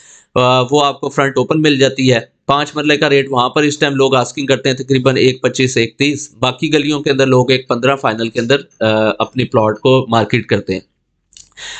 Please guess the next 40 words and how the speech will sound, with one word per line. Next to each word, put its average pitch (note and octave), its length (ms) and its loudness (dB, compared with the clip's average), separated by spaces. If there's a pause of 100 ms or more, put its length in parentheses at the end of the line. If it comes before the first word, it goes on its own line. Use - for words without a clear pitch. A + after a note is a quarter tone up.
(120)
आठ C#3+ 240 0
मरले F3 160 0
की F3+ 120 -4
बात E3 260 0
करते E3+ 220 -2
चलें D#3+ 280 -2
तो E3 80 -4
डिपेंड D#3 380 0
करता D#3 280 0
है, C#3+ 260 0
सेम C#3 340 0
बात C#3 260 -2
है, C#3 60 -2
डिपेंड C3+ 280 -4
करता C#3 220 0
है C#3+ 60 2
लोकेशन C3+ 380 -2
के C3+ 100 -4
ऊपर। C3 160 0
कॉर्नर C3 420 0
है C3 80 0
तो C3+ 160 2
एक B2+ 160 2 (120)
पैंतालीस B2+ 460 0
पचास A#2 380 -2
तक C3 160 -8
भी C#3 80 0
जाता B2+ 320 0
है, A#2+ 120 0
अगर A#2 180 -4
जनरल C3 260 2
प्लॉट B2 300 0
है A#2+ 60 2
एक A#2 120 -10
पैंतीस A#2 360 -2
चालीस G#2+ 300 -2
तक A2 140 -2
भी C#3 280 0
आता G#2 300 0
है। F#2+ 160 -4